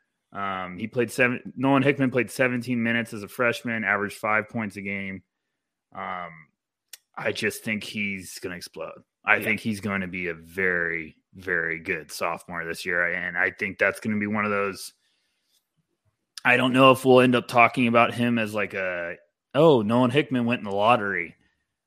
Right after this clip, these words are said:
Speaker 1: but we might be talking about him of, like, Nolan Hickman went twenty-first, and that might be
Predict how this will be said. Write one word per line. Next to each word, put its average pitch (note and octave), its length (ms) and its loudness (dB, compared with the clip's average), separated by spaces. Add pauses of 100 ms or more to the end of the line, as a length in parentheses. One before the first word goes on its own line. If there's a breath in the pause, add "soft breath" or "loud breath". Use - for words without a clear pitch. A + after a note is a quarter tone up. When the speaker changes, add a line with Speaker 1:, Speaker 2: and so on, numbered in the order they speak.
(260)
Speaker 1:
but A2 220 0
we A#2 120 0
might A#2+ 240 4
be A2+ 80 -2
talking A2 320 0
about G#2+ 280 -2
him A2 180 -6
of, G2+ 160 -10
like, F2+ 140 -6
Nolan G#2+ 260 -6
Hickman A2+ 360 -4
went G#2 140 -8
twenty-first, A2 880 -6
and F#2 200 -12
that A2 260 0
might G#2+ 320 -6
be G2 680 -8